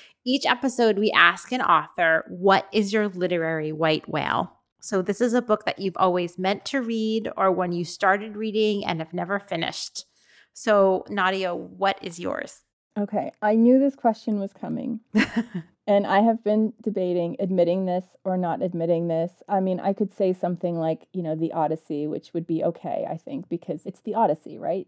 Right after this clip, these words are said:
Speaker 2: So that's okay. I am gonna come clean here. I have never read a Jane Austen novel.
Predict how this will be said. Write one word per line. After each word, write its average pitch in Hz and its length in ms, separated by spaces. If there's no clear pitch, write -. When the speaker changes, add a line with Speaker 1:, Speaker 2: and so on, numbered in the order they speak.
Speaker 2:
So 160 340
that's 196 240
okay. - 400
I 320 460
am 240 140
gonna 240 160
come 233 240
clean 208 260
here. 196 400
I 208 200
have 233 400
never 233 540
read 202 380
a 208 80
Jane 196 320
Austen 180 520
novel. - 440